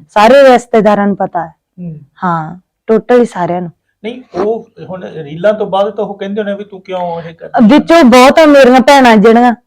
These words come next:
Speaker 1: ਉਹਨਾਂ ਦੀ ਸਪੋਰਟ ਆ, ਮੇਰੇ ਜਿਹੜੇ ਮਤਲਬ ਚਾਚੇ ਤਾਏ ਮੰਨ ਲਾ, ਮੇਰੇ ਭਰਾ ਮੰਨ ਲਾ, ਉਹਨਾਂ ਦੀ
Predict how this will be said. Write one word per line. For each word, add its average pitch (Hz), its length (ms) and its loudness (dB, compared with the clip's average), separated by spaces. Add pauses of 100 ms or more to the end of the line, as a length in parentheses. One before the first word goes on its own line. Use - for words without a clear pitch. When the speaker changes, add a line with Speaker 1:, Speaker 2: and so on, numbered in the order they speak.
(100)
Speaker 1:
ਉਹਨਾਂ 247 240 4
ਦੀ 269 80 2
ਸਪੋਰਟ 220 420 0
ਆ, 220 80 4
ਮੇਰੇ 214 540 4
ਜਿਹੜੇ 214 380 2
ਮਤਲਬ 202 640 -4
ਚਾਚੇ 190 360 -8
ਤਾਏ 202 160 -6
ਮੰਨ 196 180 -4
ਲਾ, 190 80 -2
ਮੇਰੇ 190 200 -4
ਭਰਾ 202 220 -2
ਮੰਨ 175 240 -8
ਲਾ, 175 80 -4
ਉਹਨਾਂ 196 280 -6
ਦੀ 214 160 -2